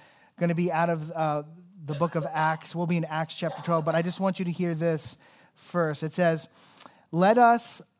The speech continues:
approach God's throne of grace with confidence, so that we may receive mercy and find grace to help us in our time of need."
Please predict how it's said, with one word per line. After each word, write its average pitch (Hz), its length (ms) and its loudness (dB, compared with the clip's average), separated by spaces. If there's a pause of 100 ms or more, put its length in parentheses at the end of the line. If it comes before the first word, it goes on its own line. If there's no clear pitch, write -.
(420)
approach 196 560 0
God's 185 360 2
throne 175 500 0
of 160 240 -4
grace 165 540 -2
with 160 420 -2 (220)
confidence, 151 880 -4 (500)
so 170 220 -2
that 175 180 2
we 190 160 2
may 202 220 2
receive 180 420 -2
mercy 196 540 -2 (340)
and 170 160 0
find 165 260 2
grace 180 300 0
to 185 120 -2
help 170 280 0
us 185 320 2
in 165 140 0
our 165 160 0
time 165 340 -2
of 151 320 -4
need." 147 400 -4